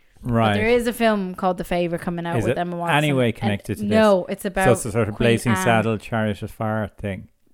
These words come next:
Speaker 1: No, you c-, you're the one that con-, mistaken it all.
Speaker 2: Okay,
Speaker 1: I'm just
Speaker 2: maybe.
Speaker 1: pointing it out to the world.
Speaker 2: Okay.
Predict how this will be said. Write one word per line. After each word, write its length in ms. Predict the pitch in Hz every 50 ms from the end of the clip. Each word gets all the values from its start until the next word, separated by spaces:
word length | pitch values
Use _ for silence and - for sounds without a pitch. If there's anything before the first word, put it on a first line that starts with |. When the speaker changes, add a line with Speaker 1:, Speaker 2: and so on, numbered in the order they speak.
| _ - _ _ _ _ -
Speaker 1:
No, 340 | 240 254 277 285 254 226
you 280 | 208 196 196 226 262 285 -
c-, 80 | - 262
you're 200 | 247 247 269 285
the 80 | 320 330
one 140 | 311 269 240
that 200 | 220 196 208 -
con-, 380 | - 220 202 120 104 214 214
mistaken 540 | 202 196 - - - 208 220 214 220 208 180
it 80 | 170 170
all. 440 | 175 202 233 240 - - 180 185 _ _ _ -
Speaker 2:
Okay, 240 | 98 - - 101 95 92
Speaker 1:
I'm 120 | 214 208
just 120 | 208 - 196
Speaker 2:
maybe. 40 | -
Speaker 1:
pointing 280 | 233 226 214 214 214 208
it 80 | 202 190
out 180 | 190 196 196
to 80 | - -
the 80 | 185
world. 460 | 170 175 190 226 233 - - - - - - - _ - 151
Speaker 2:
Okay. 320 | 110 - - 104 98 92